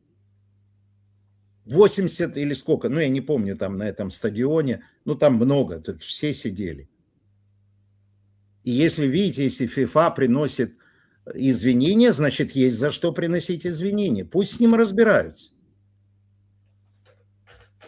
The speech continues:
Такие вещи нельзя делать.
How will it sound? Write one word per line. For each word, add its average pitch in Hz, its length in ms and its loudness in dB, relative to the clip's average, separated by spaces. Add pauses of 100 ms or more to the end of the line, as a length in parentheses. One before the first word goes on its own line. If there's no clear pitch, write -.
(920)
Такие 180 340 0
вещи 190 340 -2
нельзя 151 440 0
делать. 82 340 -12